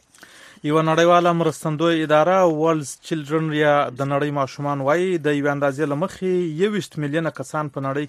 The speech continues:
کې د بشري قاچاق ښکار دي. وایي، په دوی کې زیاتې هغه هسپانوي ښځې دي چې رسمي اسناد نه لري او موندل یې ګران دي،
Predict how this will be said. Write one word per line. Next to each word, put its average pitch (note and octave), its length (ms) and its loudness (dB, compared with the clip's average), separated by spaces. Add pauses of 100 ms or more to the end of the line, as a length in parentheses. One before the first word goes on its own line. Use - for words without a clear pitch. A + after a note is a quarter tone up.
کې D3+ 200 -8
د B2+ 120 -6
بشري C3+ 360 -8
قاچاق B2+ 460 -8
ښکار A2+ 340 -6
دي. A#2+ 100 -4 (480)
وایي، D#3 300 2
په D#3 120 0
دوی D#3+ 100 0
کې C3+ 180 -12
زیاتې D#3 300 0
هغه D3 200 0 (100)
هسپانوي C#3 580 -4
ښځې F3 300 -6
دي G3+ 160 -4
چې D#3+ 180 -2
رسمي D3+ 260 -4
اسناد C#3+ 440 -4
نه F3 120 0
لري G3+ 240 -2
او F#3 100 2 (200)
موندل C#3 280 -2
یې C#3+ 160 -2
ګران C3 260 0
دي، C3 80 -2